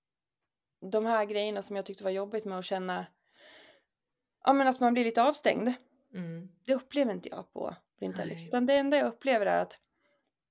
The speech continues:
Speaker 1: jag får hjälp med den där lilla krypande känslan.
Speaker 2: Ja.
Speaker 1: På ett minimalt sätt.
Speaker 2: Ja.
Speaker 1: Men så pass mycket att jag, alltså på, då tar jag bara lägsta dosen.
Speaker 2: Ja.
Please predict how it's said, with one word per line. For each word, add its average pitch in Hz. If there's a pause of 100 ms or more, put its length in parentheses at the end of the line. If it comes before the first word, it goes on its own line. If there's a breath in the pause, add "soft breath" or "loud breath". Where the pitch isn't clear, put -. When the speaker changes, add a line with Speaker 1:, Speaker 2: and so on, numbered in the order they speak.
(1600)
Speaker 1:
jag 208
får 269
hjälp 254
med 202
den 196
där 180 (400)
lilla 214
krypande 196
känslan. 220 (600)
Speaker 2:
Ja. 175 (600)
Speaker 1:
På 339
ett 339
minimalt 330
sätt. - (180)
Speaker 2:
Ja. 196 (540 soft breath)
Speaker 1:
Men 262
så 285
pass 254
mycket 214
att 196
jag, 170 (520)
alltså 233
på, 302
då 269
tar -
jag 254
bara 98
lägsta -
dosen. 233 (360)
Speaker 2:
Ja. 185